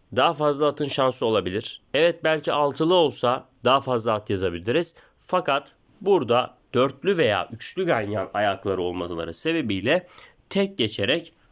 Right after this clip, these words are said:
oyunumuzu biraz riskli de olsa bütçeyi hafifletme açısından böyle yapacağız. Biz de bu koşu için arkadaşlar tercihen Mehmet Akyavuz'la Kurterekürüs safkanı kırk yedi günlük dinlenme aralığıyla birlikte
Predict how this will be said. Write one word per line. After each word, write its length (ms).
oyunumuzu 560
biraz 380
riskli 380
de 40
olsa 420
bütçeyi 480
hafifletme 640
açısından 600
böyle 320
yapacağız. 520
Biz 200
de 120
bu 100
koşu 260
için 220
arkadaşlar 680
tercihen 800
Mehmet 360
Akyavuz'la 800
Kurterekürüs 640
safkanı 720
kırk 260
yedi 180
günlük 440
dinlenme 420
aralığıyla 640
birlikte 560